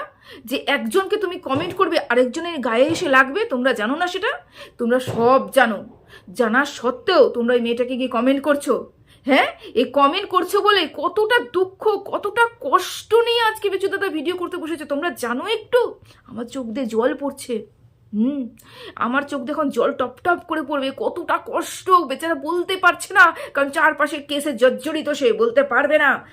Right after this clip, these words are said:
নিজেকে শক্ত করে ধরে রেখেছে। কিরকম কন্ট্রোভার্সি ক্রিয়েটার, কিরকম ভিউয়ার্স, যে আমাকে এরকম করে, একটা মেয়েকে এরকম করে কথা শোনাচ্ছে,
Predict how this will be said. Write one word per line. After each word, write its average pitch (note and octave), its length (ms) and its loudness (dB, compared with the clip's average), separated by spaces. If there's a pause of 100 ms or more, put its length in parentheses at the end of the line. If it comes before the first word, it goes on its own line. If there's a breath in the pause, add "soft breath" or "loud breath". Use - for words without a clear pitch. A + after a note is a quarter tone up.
(140 loud breath)
নিজেকে G#3+ 260 -2
শক্ত C4+ 380 -8
করে D4 220 0
ধরে C#4+ 200 6
রেখেছে। C#4 500 -4 (580 loud breath)
কিরকম A4 420 6
কন্ট্রোভার্সি D4+ 540 0
ক্রিয়েটার, A#3 340 -2 (300 loud breath)
কিরকম F#4 420 2
ভিউয়ার্স, C#4 420 0 (220)
যে C4 440 -6
আমাকে C#4 460 2
এরকম F#4+ 360 2
করে, F4 160 2
একটা D4 220 2
মেয়েকে F4+ 380 0
এরকম F#4+ 300 2
করে E4+ 160 0
কথা D#4 260 0
শোনাচ্ছে, C4+ 540 -4